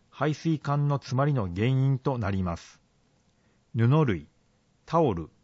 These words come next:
モップなど。油類、危険物、食用油、灯油、農薬など。食べ物のくず、食べ残しや野菜くずなどの固形物。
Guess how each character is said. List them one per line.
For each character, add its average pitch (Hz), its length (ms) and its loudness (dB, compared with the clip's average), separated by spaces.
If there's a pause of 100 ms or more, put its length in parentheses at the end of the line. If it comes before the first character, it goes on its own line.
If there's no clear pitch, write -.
(140)
モ 104 160 -4
ッ - 20 -20
プ - 240 -2
な 139 120 2
ど。 - 200 -6 (1040)
油 147 380 2
類、 82 240 -4 (340)
危 - 100 -18
険 151 300 0
物、 - 340 -10 (800)
食 110 340 -6
用 156 320 4
油、 110 320 -2 (580)
灯 135 260 -2
油、 113 260 2 (340)
農 123 240 0
薬 135 240 0
な 117 140 2
ど。 - 180 -6 (920)
食 110 120 -2
べ 156 120 2
物 135 260 2
の 85 140 -6
く - 220 -2
ず、 85 200 -10 (720)
食 107 140 -2
べ 139 80 0
残 139 280 0
し 123 180 -4
や 113 240 0 (120)
野 107 120 -6
菜 143 260 -4
く - 160 -4
ず 120 100 -4
な 101 140 -2
ど 87 100 -6
の 76 120 -10
固 90 200 -14
形 143 220 2
物。 82 400 -10